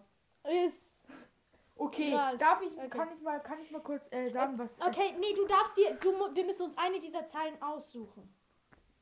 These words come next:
Speaker 2: Ach so, das sind nicht mal die
Speaker 1: Ja.
Speaker 2: gleichen.
Speaker 1: Es sind
Speaker 2: Wir, wir
Speaker 1: alles
Speaker 2: machen einfach, ähm, wer entscheidet? Äh, Xing Shang Sh-
Speaker 1: Eins, zwei, drei, vier. Wir müssen,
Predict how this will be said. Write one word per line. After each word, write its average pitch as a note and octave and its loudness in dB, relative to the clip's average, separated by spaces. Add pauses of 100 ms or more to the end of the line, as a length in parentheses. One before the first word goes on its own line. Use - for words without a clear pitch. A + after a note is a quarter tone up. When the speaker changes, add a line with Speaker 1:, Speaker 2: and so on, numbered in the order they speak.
(360)
Speaker 2:
Ach G3+ -16
so, B3+ -4
das G#3+ -2
sind A#3 -8
nicht D#4+ -12
mal B3+ -10
die G3 -12
Speaker 1:
Ja. F#3+ -10
Speaker 2:
gleichen. A#3+ -10 (400)
Speaker 1:
Es - -14
sind C#4+ -14
Speaker 2:
Wir, C#4 2
wir D#4 6
Speaker 1:
alles D#4+ 0 (100)
Speaker 2:
machen - 0 (120)
einfach, F4+ 0 (120)
ähm, D#4 0 (120)
wer D#4+ -2
entscheidet? A#3 -8 (280)
Äh, D4 2
Xing G4+ -2
Shang F4 0
Sh- - -16 (340)
Speaker 1:
Eins, G#4 4
zwei, G4 8
drei, F#4+ 6
vier. G4+ 4
Wir E4 -4
müssen, F#4 -4